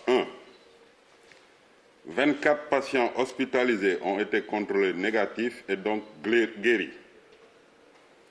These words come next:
Neuf cas graves sont pris en charge dans les services de réanimation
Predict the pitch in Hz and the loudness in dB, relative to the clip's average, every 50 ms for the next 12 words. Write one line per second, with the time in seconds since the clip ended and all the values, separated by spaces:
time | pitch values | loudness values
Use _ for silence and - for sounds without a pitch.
0 | _ - - _ _ _ _ _ _ _ _ _ - 95 110 135 160 165 165 - | _ -20 -20 _ _ _ _ _ _ _ _ _ -8 -2 0 2 2 2 0 -2
1 | - - - - - 135 135 131 120 107 104 120 123 113 92 - - - - - | -12 -14 -14 -6 0 4 4 4 4 2 2 4 4 4 2 0 -2 -10 -18 -20
2 | - - - - _ _ _ _ _ _ _ - - 120 120 120 117 - 123 131 | -20 -20 -20 -20 _ _ _ _ _ _ _ -6 -2 0 0 0 0 0 0 0
3 | 120 113 123 120 120 113 - - 127 123 127 123 - - - - - 104 110 110 | 2 2 2 2 0 -2 -2 -2 0 0 0 0 -2 -10 -10 -4 -2 0 2 2
4 | 113 113 110 - 120 117 110 110 110 127 127 127 - - 104 104 98 110 117 120 | 2 0 0 0 0 0 0 0 -2 -2 -4 -4 -2 0 0 2 2 2 2 2
5 | 117 117 110 107 107 107 101 - - 117 113 113 120 | 0 0 0 0 -2 -2 -4 -4 -2 0 0 0 0